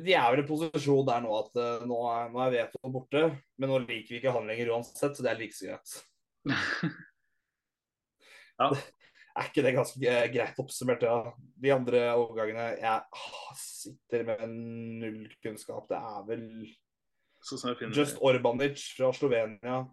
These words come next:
Speaker 1: Eh, igjen, de har hatt suksess med Brekalo på det markedet. Jeg kan ikke mer enn det her.
Speaker 2: Eh,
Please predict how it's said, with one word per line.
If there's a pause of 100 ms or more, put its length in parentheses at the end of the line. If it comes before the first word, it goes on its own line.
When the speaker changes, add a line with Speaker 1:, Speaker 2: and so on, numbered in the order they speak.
(460)
Speaker 1:
Eh, (580)
igjen,
de
har
hatt
suksess
med
Brekalo
på
det
markedet.
Jeg
kan
ikke
mer
enn
det
her. (1400)
Speaker 2:
Eh,